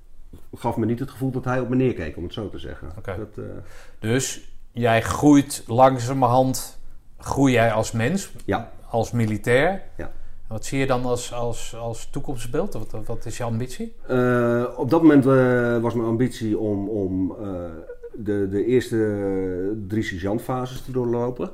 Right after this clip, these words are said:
Speaker 1: Eh, dus, dus je paratenfunctie, een, een instructeursfunctie en dan eventueel een O P C, eh, eh, stoel.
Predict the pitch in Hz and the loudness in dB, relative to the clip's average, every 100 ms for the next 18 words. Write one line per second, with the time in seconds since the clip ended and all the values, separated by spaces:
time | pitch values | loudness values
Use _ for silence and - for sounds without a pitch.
0 | - - - - - 104 101 90 95 85 | -12 -20 -20 -14 -4 -2 -2 -2 -4 -4
1 | 87 - 101 104 101 104 95 90 90 85 | -6 -2 0 -2 -2 -2 -2 -2 -8 -6
2 | 80 90 87 87 - 87 85 104 - 107 | -6 -6 -6 -6 -6 -6 -4 -6 -4 -4
3 | 101 92 90 - 90 82 78 - - - | -4 -6 -8 -8 -10 -10 -12 -18 -20 -20
4 | - 95 95 92 92 92 98 90 87 82 | -10 -6 -4 -2 -2 -4 -6 -6 -6 -6
5 | 85 90 101 120 123 120 120 113 - - | -8 -6 -4 -4 -4 -4 -6 -8 -12 -12
6 | 117 113 110 - 135 165 | -10 -10 -8 -6 -4 -6